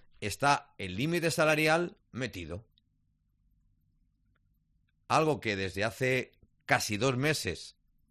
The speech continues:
se habló por primera vez en prensa, en algún medio de comunicación en tiempo de Español. Aquí alguno de los tertulianos se quedó alucinado, los oyentes no entendían nada,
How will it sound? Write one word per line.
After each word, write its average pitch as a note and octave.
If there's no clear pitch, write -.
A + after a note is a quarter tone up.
se -
habló G#2+
por C3+
primera A#2
vez C#3
en G2
prensa, B2+
en F2+
algún B2
medio C#3+
de C3+
comunicación A#2
en F2
tiempo A#2
de A#2
Español. D3+
Aquí A2
alguno B2
de A#2
los A2
tertulianos A2
se F2+
quedó F#2
alucinado, B2+
los G#2
oyentes A2
no G#2+
entendían A#2
nada, D3